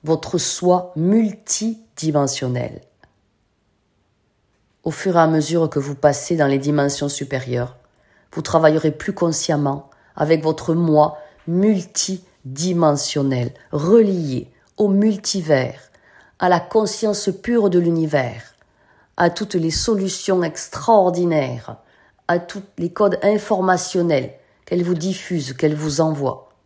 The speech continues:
Cela vous permettra de devenir un créateur conscient de votre réalité et d'exprimer vos paroles en sachant parfaitement que cela se fera parce que le verbe est créateur et là vous y êtes.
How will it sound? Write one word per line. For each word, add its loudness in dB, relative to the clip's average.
Cela 2
vous -2
permettra 4
de 0
devenir 2
un 2
créateur -2
conscient 0
de 0
votre -2
réalité -2
et -4
d'exprimer 2
vos 2
paroles 2
en 0
sachant -2
parfaitement -2
que -6
cela 2
se -4
fera -4
parce -4
que -2
le 2
verbe 4
est -2
créateur -2
et -2
là -2
vous -8
y -14
êtes. -20